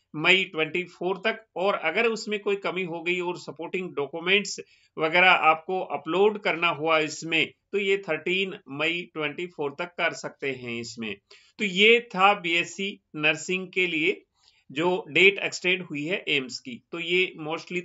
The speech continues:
तीन अपडेट थी जो मैंने आपको देना उचित समझा है। और आप अभी इस समय तैयारी करते रहें, क्योंकि एग्जाम बिल्कुल नजदीक आ चुका है और यही समय है आपका तैयारी करने का।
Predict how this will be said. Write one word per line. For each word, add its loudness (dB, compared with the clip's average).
तीन -4
अपडेट 0
थी -8
जो -6
मैंने 0
आपको -4
देना -2
उचित -10
समझा -2
है। -4
और 6
आप 10
अभी 2
इस -4
समय 0
तैयारी 2
करते 0
रहें, 0
क्योंकि -6
एग्जाम 2
बिल्कुल -4
नजदीक -2
आ 4
चुका 2
है 0
और -2
यही 0
समय 0
है 0
आपका -2
तैयारी 2
करने -4
का। -2